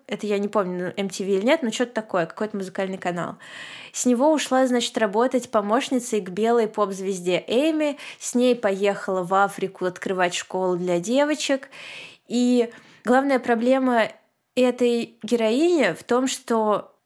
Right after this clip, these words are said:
она абсолютно не принимает решения. То есть она склонна жить чужой жизнью.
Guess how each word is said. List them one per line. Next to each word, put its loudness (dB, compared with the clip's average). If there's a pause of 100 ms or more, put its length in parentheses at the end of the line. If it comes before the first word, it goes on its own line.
она 2
абсолютно 0
не 2
принимает 0
решения. -2
То -6
есть -8
она 2
склонна 2
жить 0
чужой -2
жизнью. -2